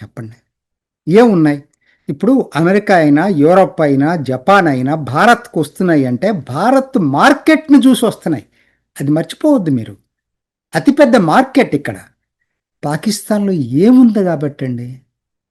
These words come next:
వాళ్ళ ల్యాండ్ సైనిక స్థావరాల కోసం ఆఫ్ఘనిస్తాను, సెంట్రల్ ఏషియా, ఇరాన్ కోసం అమెరికా వాడుకోవాలి, వాడుకుంటే వాడుకోవాలి. ఇప్పుడు కొత్త ఆశ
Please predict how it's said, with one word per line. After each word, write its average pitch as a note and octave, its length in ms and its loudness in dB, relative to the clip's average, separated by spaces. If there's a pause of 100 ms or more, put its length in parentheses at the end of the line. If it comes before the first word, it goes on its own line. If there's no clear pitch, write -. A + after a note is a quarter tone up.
(480)
వాళ్ళ D3+ 420 2
ల్యాండ్ F#3 720 6
సైనిక A3 500 2
స్థావరాల F#3+ 640 2
కోసం F3+ 440 -2
ఆఫ్ఘనిస్తాను, F3 800 0
సెంట్రల్ E3+ 400 -4
ఏషియా, E3 400 -4
ఇరాన్ E3+ 420 2
కోసం D#3 400 -4
అమెరికా D#3+ 420 0
వాడుకోవాలి, D3 640 -2 (280)
వాడుకుంటే F#3 460 4
వాడుకోవాలి. C3+ 760 -2 (1200)
ఇప్పుడు G#3+ 300 2
కొత్త - 440 -4
ఆశ D#4 260 4